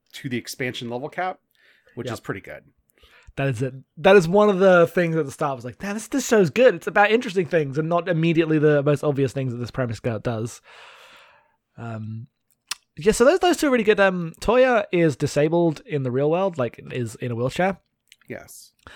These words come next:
Speaker 2: Uh, and now can run and has legs in Log Horizon. Well, not in Log Horizon, in Elder Tale.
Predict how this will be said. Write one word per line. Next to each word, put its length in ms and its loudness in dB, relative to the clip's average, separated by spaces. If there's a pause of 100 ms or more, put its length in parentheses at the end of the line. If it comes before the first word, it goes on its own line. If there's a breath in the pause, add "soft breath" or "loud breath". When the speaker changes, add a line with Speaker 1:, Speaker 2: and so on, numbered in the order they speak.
(240 loud breath)
Speaker 2:
Uh, 320 -16
and 340 -16
now 360 -12
can 520 -12
run 480 -10 (280)
and 460 -14
has 260 -10
legs 260 -12
in 100 -10
Log 200 -12
Horizon. 480 -8 (280 loud breath)
Well, 140 -8
not 140 -6
in 100 -8
Log 160 -10
Horizon, 240 -8
in 160 -10
Elder 200 -8
Tale. 360 -6